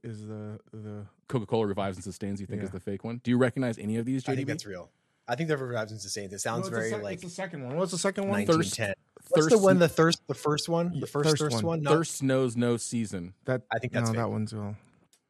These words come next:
Speaker 1: Look up, look up. I'm just saying, look up.
Speaker 2: Look Up America is the fake one, you think?
Speaker 1: By
Speaker 3: That
Speaker 1: the
Speaker 3: could
Speaker 1: way,
Speaker 3: be,
Speaker 1: I
Speaker 3: that's my
Speaker 1: almost failed my
Speaker 3: that's
Speaker 1: driver's license
Speaker 2: What?
Speaker 1: test.
Speaker 2: What are you talking about?
Speaker 1: Uh, <laughs>
Speaker 2: What do you mean? You, what is, wait,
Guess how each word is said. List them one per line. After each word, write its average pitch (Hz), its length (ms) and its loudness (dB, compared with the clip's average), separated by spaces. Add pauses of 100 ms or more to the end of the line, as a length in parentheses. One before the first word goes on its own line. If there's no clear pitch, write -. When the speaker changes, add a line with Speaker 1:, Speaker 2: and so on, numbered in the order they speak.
(360)
Speaker 1:
Look 226 240 2
up, 208 180 4
look 208 240 -2
up. 165 160 0
I'm 170 120 -4
just 165 180 -8
saying, 113 420 -10
look 139 220 -10
up. 120 160 -12 (260)
Speaker 2:
Look 120 180 -6
Up 120 140 -4
America 123 380 -2
is 120 100 -4
the 117 80 -10
fake 120 240 -6
one, 131 120 -6
you 127 40 -8
think? 143 240 -10 (680)
Speaker 1:
By 135 100 0
Speaker 3:
That 147 60 4
Speaker 1:
the 139 80 0
Speaker 3:
could 139 40 2
Speaker 1:
way, 123 60 0
Speaker 3:
be, 113 80 -2
Speaker 1:
I 120 60 -2
Speaker 3:
that's 127 100 -2
my 117 80 0
Speaker 1:
almost 107 160 -2
failed 120 160 -6
my 110 80 -8
Speaker 3:
that's 107 80 -8 (100)
Speaker 1:
driver's 107 160 -6
license 104 440 -14 (480)
Speaker 2:
What? 127 100 -4
Speaker 1:
test. - 180 -10 (320)
Speaker 2:
What 131 140 -6
are 247 40 -8
you 240 60 -8
talking 190 300 -10
about? 85 160 -12 (400)
Speaker 1:
Uh, 131 180 -6
<laughs> 143 80 -2 (880)
Speaker 2:
What 139 80 -4
do 202 60 -2
you 262 60 -4
mean? 294 180 -4
You, 202 120 -6 (220)
what 196 120 -4
is, - 180 -14
wait, 123 300 -6